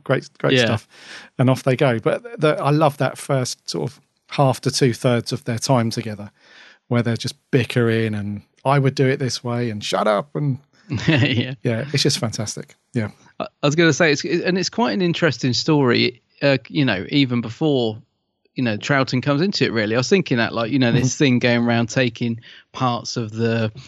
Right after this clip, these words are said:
Speaker 2: l-, you know, laboratory to another planet and all this sort of stuff. I was thinking it's actually quite a good story in its own right, actually. And obviously we get introduced to Omega, who's a fantastic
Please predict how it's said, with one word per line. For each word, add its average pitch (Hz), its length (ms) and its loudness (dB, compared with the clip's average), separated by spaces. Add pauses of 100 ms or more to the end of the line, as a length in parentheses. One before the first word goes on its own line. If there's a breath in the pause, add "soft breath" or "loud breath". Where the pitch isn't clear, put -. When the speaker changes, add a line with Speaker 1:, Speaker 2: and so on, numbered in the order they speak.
(260 loud breath)
Speaker 2:
l-, 117 220 -4
you 123 120 2
know, 110 120 2
laboratory 123 720 2
to 123 140 2
another 120 280 2
planet 123 380 2
and 120 100 0
all 123 80 4
this 123 140 0
sort - 100 -4
of - 40 -6
stuff. 127 80 0
I - 20 4
was 113 80 0
thinking 190 220 2
it's - 120 -6
actually 247 260 2
quite - 240 2
a 147 40 4
good 143 180 2
story 147 380 4
in 117 80 4
its 104 160 0
own 123 180 2
right, 165 240 2
actually. 107 280 -6
And 131 80 0
obviously 143 260 0
we 117 100 0
get 110 140 0
introduced 123 460 -2
to - 140 -4
Omega, 127 360 0
who's 101 220 -6
a 98 40 -12
fantastic 120 880 -2